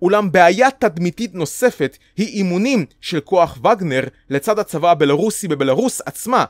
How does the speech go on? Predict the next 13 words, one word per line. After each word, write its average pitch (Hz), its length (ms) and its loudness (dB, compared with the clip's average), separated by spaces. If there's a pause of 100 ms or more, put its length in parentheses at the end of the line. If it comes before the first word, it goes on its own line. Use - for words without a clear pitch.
(200)
שם 226 320 0
הוא 208 160 0
מאמן 180 400 0
יחידות 160 480 -4
עילית 180 280 -4
שלו. 120 320 -4 (420)
פריגוז'ין 202 640 0 (220)
מרד 180 380 2
בפוטין, 156 540 -4 (260)
הפיל 202 280 -6
מסוקים 175 420 -6
רוסיים, 160 540 -4 (280)
צעד 202 480 2